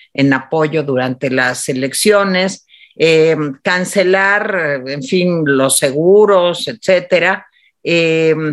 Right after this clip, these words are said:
reducir, escuchen, la telefonía <laughs> celular, el equipo de telecomunicaciones, eso sí está bien padre también, porque a la hora, pues, que haya elecciones en junio de este año, veinte veintidós,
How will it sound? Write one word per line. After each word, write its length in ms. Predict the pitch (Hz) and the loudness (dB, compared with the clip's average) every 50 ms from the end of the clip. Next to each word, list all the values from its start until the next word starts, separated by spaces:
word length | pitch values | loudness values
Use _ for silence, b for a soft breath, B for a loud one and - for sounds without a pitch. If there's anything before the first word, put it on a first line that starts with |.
| 139 - _ - | -8 -10 _ -4
reducir, 840 | 175 190 202 196 202 208 196 - - 262 262 277 302 311 269 - _ _ _ _ _ - | 0 0 2 2 2 0 0 0 0 2 2 2 0 -2 -8 -12 _ _ _ _ _ -8
escuchen, 640 | 156 151 - - 190 175 165 - - 143 123 120 - B B B B B | -8 -8 -2 0 0 0 0 0 0 0 -2 -2 -8 B B B B B
la 300 | 170 175 165 170 165 - | -2 0 0 0 -2 -2
telefonía 760 | 185 175 165 175 175 175 - - 180 196 202 220 233 262 | -4 0 0 0 -2 0 0 -2 0 0 0 0 0 -2
<laughs> 0 | |
celular, 720 | 262 - 277 226 190 240 196 190 180 156 208 208 202 190 - - 185 - _ _ _ B B B B B B B B | -2 -2 -4 -2 0 0 0 0 0 -2 -2 -4 -4 -6 -8 -18 -20 -20 _ _ _ B B B B B B B B
el 300 | - - 175 196 196 196 | -8 -2 0 2 2 2
equipo 420 | 202 196 196 - 247 247 - 294 285 | 0 -2 -2 -6 -6 -2 0 2 2
de 140 | 277 233 | 2 0
telecomunicaciones, 1300 | 190 - 190 175 170 175 170 - 170 165 170 170 170 165 - - 165 165 - - 226 208 214 214 214 202 - - - | -2 -4 -6 -4 -4 -6 -6 -6 -8 -6 -6 -6 -8 -8 -4 -2 -4 -2 -2 0 0 0 2 0 -2 -2 -4 -4 -2
eso 180 | 220 269 262 - | -2 -2 0 -2
sí 180 | - - 294 277 | -6 -6 -4 -4
está 300 | 269 254 - 277 247 247 | -6 -2 -2 -2 -2 0
bien 300 | 226 240 233 233 220 220 | 2 2 2 0 0 -2
padre 360 | - 214 208 202 208 208 208 | -2 0 0 0 0 0 -2
también, 480 | 202 202 196 185 196 208 220 233 233 226 | -2 0 -2 -2 -2 -2 -2 -2 -2 -2
porque 280 | - 170 170 - - 160 | -4 -6 -6 -4 -4 -2
a 60 | 147 | -2
la 180 | 156 160 165 | 0 0 0
hora, 480 | 185 202 233 247 247 247 240 - - _ _ _ _ _ | 0 2 2 2 0 0 -2 -4 -6 _ _ _ _ _
pues, 180 | - 147 143 - | -10 -8 -6 -2
que 100 | - 170 | 0 0
haya 200 | 165 175 185 185 | 2 4 2 2
elecciones 760 | 190 190 190 190 - - 208 185 175 175 170 170 165 - - | 2 0 -4 -4 -2 0 2 2 2 0 -4 -8 -8 -8 -8
en 140 | 143 131 127 | -8 -8 -6
junio 560 | - - 196 185 175 160 160 165 160 143 135 | 0 2 2 2 2 0 -2 -4 -4 -6 -6
de 120 | 127 131 135 | -4 -4 -4
este 240 | 135 - - 196 | -4 -2 0 0
año, 340 | 180 160 147 147 151 156 - - | 0 0 -2 -4 -6 -8 -8 -6
veinte 380 | 131 123 131 147 147 - 160 | -4 -2 -2 -2 -2 -2 -2
veintidós, 880 | 160 170 165 170 160 - - 180 175 180 170 151 143 147 - - B | -2 -2 -6 -6 -8 -4 -4 -2 0 2 2 2 0 -2 -4 -12 B